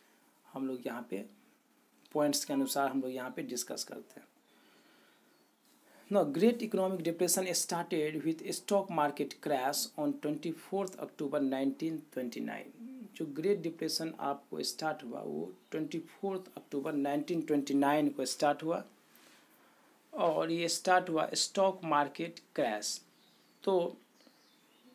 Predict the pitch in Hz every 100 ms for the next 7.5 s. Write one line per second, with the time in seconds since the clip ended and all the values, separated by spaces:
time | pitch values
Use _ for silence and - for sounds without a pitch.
0 | _ - 156 147 175 165 160 160 180 160
1 | 165 - - _ _ _ _ _ _ _
2 | _ _ - - - - _ _ _ _
3 | _ _ _ 147 160 151 170 202 196 165
4 | 165 160 139 156 143 131 127 139 160 -
5 | - _ _ _ _ _ _ _ _ 143
6 | 151 151 143 139 147 151 143 - 156 151
7 | 139 127 120 -